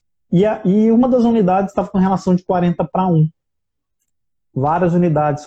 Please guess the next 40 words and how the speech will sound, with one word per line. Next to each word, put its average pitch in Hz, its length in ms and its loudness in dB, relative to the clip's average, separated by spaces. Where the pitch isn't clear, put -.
como 156 160 0
a 156 40 2
gente 147 120 -4
tá 156 100 -6
começando 151 440 0
a 143 40 -2
produção 147 440 -4
agora, 160 380 -2
né, 147 280 -2
nós 135 160 -4
trabalhamos 139 580 -2
com 131 600 -2
sazonalidade 139 840 0
de 131 80 0
produção, 160 580 -2
é 147 60 2
uma 135 180 0
área 135 140 0
agrícola, 139 420 0
então 131 320 -6
sazonalidade 131 640 -2
de - 60 -16
produção. 180 520 -4
É 175 80 -2
normal 214 480 0
que 240 100 -2
você 208 180 -2
tenha 196 180 -2
uma 202 160 0
rampa, 180 460 0
é 135 80 -4
normal, 147 460 -2
porque 139 280 0
você 143 280 -2
não 143 120 -2
vai 143 140 0
começar, 143 400 -2
você 123 220 -6
começa 139 400 -2
a - 60 -12